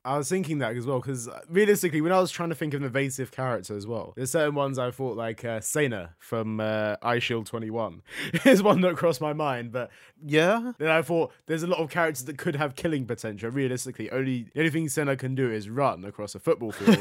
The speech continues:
Speaker 2: <laughs>
Speaker 1: And again, quite elusive at times, but he has been caught before. So realistically, it just doesn't feel like he was strong enough. But that's, yeah, Tokuyuki and Sena crossed my mind for those kind of characters. But that's why I've kind of chosen, uh, Ryo and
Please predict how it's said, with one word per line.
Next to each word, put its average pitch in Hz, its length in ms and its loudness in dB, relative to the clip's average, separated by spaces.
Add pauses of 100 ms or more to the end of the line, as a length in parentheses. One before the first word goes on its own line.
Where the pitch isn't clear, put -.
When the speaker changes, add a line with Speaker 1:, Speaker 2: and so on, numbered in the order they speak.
Speaker 2:
<laughs> 196 260 8
Speaker 1:
And 151 140 6
again, 151 320 2
quite 151 260 2
elusive 135 540 0
at 107 100 -6
times, 104 240 -8
but 123 80 -8
he 123 60 -6
has 143 220 0
been 120 180 -8
caught 160 260 2
before. 87 400 -14
So 135 380 0
realistically, 143 760 0
it 123 140 -2
just 131 240 -4
doesn't 127 380 -2
feel 123 600 -2
like 120 240 -4
he 120 140 -4
was 110 120 -8
strong 113 240 -6
enough. 87 380 -12
But 131 320 2 (220)
that's, 139 320 -2
yeah, 143 180 0
Tokuyuki 143 560 0
and 127 100 -2
Sena 117 240 -2
crossed 117 240 -6
my 107 80 -8
mind 98 240 -8
for - 80 -16
those 92 180 -12
kind 90 160 -14
of 90 60 -16
characters. 90 320 -14
But 151 440 2 (100)
that's 190 240 0
why 202 140 4
I've 190 100 -2
kind 185 200 0
of 175 60 0
chosen, 151 840 0 (120)
uh, 131 680 6
Ryo 131 560 4
and 110 840 -2